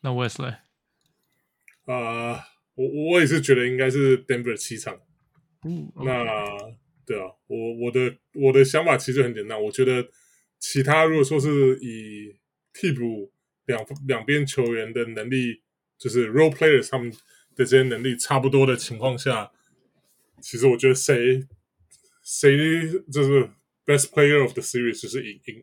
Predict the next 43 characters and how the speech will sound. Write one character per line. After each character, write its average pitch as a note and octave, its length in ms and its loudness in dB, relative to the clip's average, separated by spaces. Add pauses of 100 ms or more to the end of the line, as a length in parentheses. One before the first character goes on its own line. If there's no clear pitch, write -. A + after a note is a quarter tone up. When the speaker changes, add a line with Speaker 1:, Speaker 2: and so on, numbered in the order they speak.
(120)
Speaker 2:
可 - 140 -2
以 G#2+ 120 -4
赢 G#2 80 -18
得 G#2+ 80 -10
比 G2 140 -16
赛。 F#2 340 -12 (360)
那 B2 120 -6 (560)
如 C3+ 120 0
果 B2+ 100 6 (340)
按 C#3+ 140 -2
照 C3+ 160 4
这 C#3 140 0
个， B2+ 80 0
这 A#2+ 180 -2
种 A2+ 180 -8 (380)
比 A2 80 -16
较 C3 180 4
简 B2 240 -4
单 C3 200 0
的 A2+ 120 -4
逻 G#2+ 120 -4
辑 A2 180 -10
的 G#2 80 -8
话， G#2 320 -6
我 G#2 420 -14
是 A#2+ 320 -2
绝 - 140 -10
对 A#2+ 140 -4
相 A#2 180 -6
信 A#2+ 180 -6
Jokic G#2+ 480 -8
的 G2+ 100 -10
能 F#2+ 220 -18
力 G2 160 -14
啊。 - 80 -20 (400)
所 - 200 -12
以 G2+ 340 -14
以， A#2 220 -12
至 D3 180 -4
少 A#2+ 180 -2
以 G#2 140 -12
现 C3 200 -4
在 A#2 300 -4